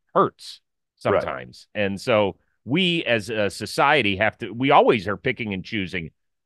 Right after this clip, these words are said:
Speaker 1: whom we feel like, well, it's not okay for you to say that, but it's okay for you to say it. I mean, we
Speaker 2: Right.
Speaker 1: all, we constantly do that. Um,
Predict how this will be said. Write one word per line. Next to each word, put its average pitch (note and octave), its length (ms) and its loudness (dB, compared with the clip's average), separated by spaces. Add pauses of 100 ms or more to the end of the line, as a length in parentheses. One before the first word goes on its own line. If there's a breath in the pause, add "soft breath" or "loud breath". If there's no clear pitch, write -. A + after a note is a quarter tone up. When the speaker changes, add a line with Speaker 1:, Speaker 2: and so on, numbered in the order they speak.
(120)
Speaker 1:
whom C#3+ 240 2
we A#2 160 2
feel B2 300 0
like, G2 340 0 (360)
well, A#2+ 220 4 (520)
it's - 180 -12
not F3+ 180 2
okay D3+ 260 0
for A#2+ 120 -6
you D#3 180 -2
to B2+ 80 -2
say G2 220 -4
that, F#2+ 160 -4
but A#2+ 100 -2
it's A2 140 -4
okay B2+ 240 0
for G#2+ 140 -4
you G#2+ 220 -2
to E2 80 -8
say C2+ 240 -8
it. - 120 -16 (180)
I C3+ 40 2
mean, D3 140 -2
we F#3+ 100 2
Speaker 2:
Right. F#3 80 4
Speaker 1:
all, E3 300 6
we E3 120 -2
constantly A3+ 640 -8
do C#3+ 200 -14
that. - 220 -16 (520)
Um, C3 440 -2